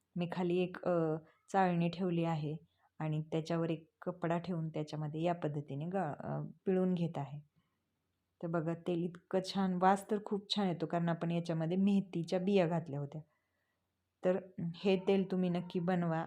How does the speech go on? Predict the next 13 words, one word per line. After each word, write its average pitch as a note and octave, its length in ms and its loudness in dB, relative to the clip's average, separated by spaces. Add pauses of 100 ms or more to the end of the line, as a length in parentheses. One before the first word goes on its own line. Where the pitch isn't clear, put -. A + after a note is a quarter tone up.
आणि E3+ 280 -2 (120)
तेल F#3 180 4 (100)
बनवल्यानंतर F3+ 800 2
या F3 160 0
पद्धतीने F3 580 0
स्टोअर F#3 460 2
करा F3+ 300 0 (680)
आणि F3 280 0
हे F#3 320 4
तेल G3 260 6
नक्कीच G3+ 340 0
सगळेजण F#3 400 2
वापरतात. E3+ 420 2